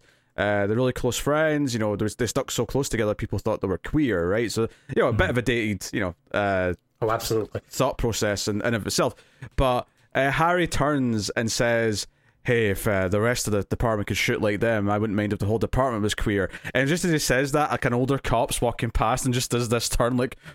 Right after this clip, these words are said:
Speaker 1: "What did you say, Harry?" <laughs>
Speaker 2: And it holds on him for, like, ten
Speaker 1: Yeah.
Speaker 2: seconds. Like, he's just sitting there like, Excuse me?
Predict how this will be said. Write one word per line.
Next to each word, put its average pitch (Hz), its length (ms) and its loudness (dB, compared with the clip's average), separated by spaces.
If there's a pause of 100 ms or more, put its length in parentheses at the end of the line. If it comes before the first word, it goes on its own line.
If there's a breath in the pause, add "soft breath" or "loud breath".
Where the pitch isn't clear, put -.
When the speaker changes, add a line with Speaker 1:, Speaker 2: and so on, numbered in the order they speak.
(140 loud breath)
Speaker 1:
"What 135 180 2
did 165 160 2
you 190 120 4
say, 233 280 2
Harry?" 254 440 2 (220)
<laughs> - 200 -12
Speaker 2:
And 185 500 -2
it - 100 0
holds 202 360 2
on 143 180 2
him 131 80 0
for, 147 80 0
like, 131 180 0
ten 135 160 2 (120)
Speaker 1:
Yeah. 147 40 4
Speaker 2:
seconds. 120 560 0
Like, 123 140 0
he's 180 240 0
just - 160 -2
sitting 185 120 0
there 135 100 2
like, 120 260 -2 (360 loud breath)
Excuse 131 1160 -2
me? 254 340 0